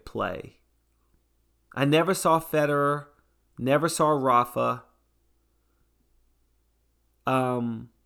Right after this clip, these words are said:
maybe I'll be able to go see Novak Djokovic. But there's nobody in ten-, there, the tennis stars have dimmed. That's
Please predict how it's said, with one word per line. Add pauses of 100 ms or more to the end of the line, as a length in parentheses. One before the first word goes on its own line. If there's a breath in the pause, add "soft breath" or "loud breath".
(920)
maybe
I'll
be
able
to
go
see (440)
Novak
Djokovic. (420 soft breath)
But
there's
nobody
in
ten-, (460)
there,
the
tennis
stars (320)
have
dimmed. (2250)
That's